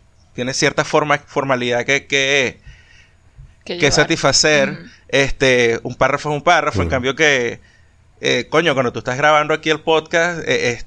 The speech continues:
Speaker 1: es totalmente liberador, o sea, tú dijiste lo que dijiste y ya, y es una vaina que lo consume el que, el que quiera y el que no, pues, se va, y en el mejor de los casos te hacen publicidad negativa en Twitter y termina uno escuchando un podcast nuevo que no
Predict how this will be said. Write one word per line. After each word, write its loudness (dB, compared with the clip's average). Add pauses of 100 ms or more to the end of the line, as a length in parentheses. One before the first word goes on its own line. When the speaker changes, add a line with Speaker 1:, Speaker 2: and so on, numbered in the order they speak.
(100)
Speaker 1:
es -12
totalmente -2
liberador, 2
o -6
sea, 2
tú -10
dijiste -2
lo -4
que 2
dijiste -2
y -4
ya, 0 (420)
y 0
es 2
una 0
vaina 2
que 2
lo 0
consume -2
el -4
que, 0 (100)
el -2
que -6
quiera 0
y 2
el 0
que -2
no, -2
pues, 2
se 2
va, 2
y 4
en 2
el 0
mejor 2
de 0
los 0
casos -4
te -2
hacen -2
publicidad 2
negativa 0
en -6
Twitter 0
y -2
termina -2
uno -2
escuchando -4
un -8
podcast -2
nuevo -4
que 2
no 2